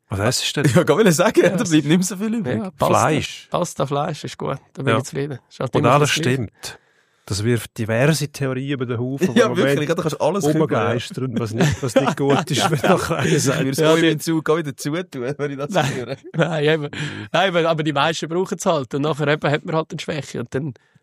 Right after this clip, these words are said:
Speaker 3: hat man, also wir hätten das gedacht, ja, die brauchen dann das einfach und darum müssen sie dann da den Salat essen oder ich weiss nicht was. Und, äh,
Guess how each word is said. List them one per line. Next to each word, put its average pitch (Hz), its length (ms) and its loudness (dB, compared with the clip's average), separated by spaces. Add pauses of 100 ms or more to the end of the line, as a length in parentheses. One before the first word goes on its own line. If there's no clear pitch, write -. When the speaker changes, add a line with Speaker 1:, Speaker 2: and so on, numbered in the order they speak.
(140)
Speaker 3:
hat 151 200 0
man, 160 80 -6
also 143 240 0
wir 151 100 6
hätten 147 200 0
das 139 200 2
gedacht, 139 300 -2
ja, 139 140 0
die 143 80 -2
brauchen 160 340 -2
dann 180 100 -6
das 175 140 -4
einfach 180 260 -4
und 147 140 -6
darum 156 160 -2
müssen 156 160 -4
sie - 100 -14
dann 160 140 -6
da 151 200 -2 (720)
den 160 80 -2
Salat 165 400 2
essen 131 360 0
oder 139 100 0
ich 143 80 2
weiss 147 300 2
nicht 127 80 -2
was. 127 240 -4
Und, 131 180 -4
äh, 139 240 4